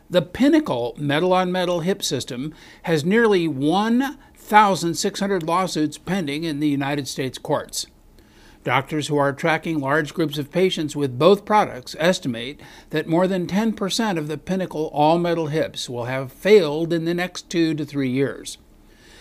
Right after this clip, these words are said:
Metal-on-metal hip imp-, hip implants were sold on being more durable than those made of other materials such as polyethylene or ceramic.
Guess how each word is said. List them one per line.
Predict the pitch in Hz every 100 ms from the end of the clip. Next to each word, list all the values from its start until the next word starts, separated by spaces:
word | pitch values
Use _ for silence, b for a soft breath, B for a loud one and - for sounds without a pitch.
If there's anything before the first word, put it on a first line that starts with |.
| B B B
Metal-on-metal | 170 202 214 208 214 208
hip | 185 208 220
imp-, | 208 185 - -
hip | - 165 208 - - -
implants | 196 254 190 135 117 151 170 -
were | 151 156
sold | - 180 156 165 165 180
on | - 156
being | 147 196 196
more | 220 226
durable | 185 262 254 151 143
than | 160 160
those | 160 180 156
made | 156 175 147
of | 156
other | 139 135 135
materials | 147 147 220 196 170 175
such | 170 160
as | 151 131
polyethylene | - 139 139 143 165 170 180 190 196
or | 151 180
ceramic. | 175 202 214 247 139